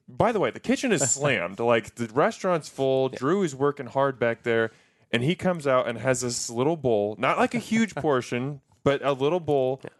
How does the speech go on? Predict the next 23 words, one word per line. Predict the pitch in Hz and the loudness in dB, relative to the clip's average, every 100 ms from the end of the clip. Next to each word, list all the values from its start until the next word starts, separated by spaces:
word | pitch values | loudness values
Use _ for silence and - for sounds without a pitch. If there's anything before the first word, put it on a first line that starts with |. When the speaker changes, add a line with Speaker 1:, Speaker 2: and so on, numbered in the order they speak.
| _ 120 | _ 0
Speaker 1:
of | 117 | 0
spaghetti | 127 120 131 131 | -2 0 0 0
carbonara, | 135 131 127 107 104 104 | 2 2 2 2 2 0
which | 120 | -2
is | 107 101 | -4 -4
not | 110 143 185 | -2 0 2
on | 127 | 0
your | 110 104 | -2 0
menu, | 104 101 98 104 - _ _ | 0 2 0 -2 -6 _ _
Speaker 2:
<laughs> | _ _ - | _ _ 0
Speaker 1:
for | 131 | 2
Sarah. | 123 - 131 101 92 - _ - _ _ _ _ _ _ _ _ _ _ _ _ _ _ _ _ | 2 0 0 2 0 -4 _ -20 _ _ _ _ _ _ _ _ _ _ _ _ _ _ _ _
I | 151 165 | -2 0
can't | - 185 196 | 0 0 0
even | 190 165 135 | 0 0 -2
tell | - - 170 185 | -4 -2 0 0
you | 135 98 | -2 -4
how | 98 139 123 | 0 0 0
happy | 101 156 - 127 110 | 2 0 0 0 0
it | 104 | 2
made | 107 101 | 0 0
her. | - 95 | 0 0
Like, | 90 120 - | 4 2 2